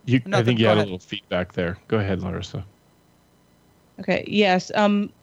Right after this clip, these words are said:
Speaker 3: they, I try and get them to shoot in the evening. I actually had a senior shoot the other day at five forty-five, which wasn't,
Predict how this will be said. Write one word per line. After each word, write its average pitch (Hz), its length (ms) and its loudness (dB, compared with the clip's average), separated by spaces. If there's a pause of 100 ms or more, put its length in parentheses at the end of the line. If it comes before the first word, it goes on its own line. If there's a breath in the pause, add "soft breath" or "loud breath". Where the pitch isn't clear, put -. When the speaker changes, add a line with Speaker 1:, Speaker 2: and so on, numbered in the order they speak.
Speaker 3:
they, 247 320 2
I 226 140 0
try 226 380 -2
and 196 160 -4
get 160 160 -8
them 156 140 -10
to 175 100 -12
shoot - 240 -6
in 175 80 -6
the 170 60 -2
evening. 165 340 -4
I - 20 -2
actually 185 280 -2
had 185 120 2
a 170 60 0
senior 190 420 0
shoot 175 320 -4
the 180 160 0
other 170 180 0
day 170 460 0 (400 loud breath)
at - 200 -4
five 180 300 -2
forty-five, 175 720 -4
which 165 300 -10
wasn't, 185 440 0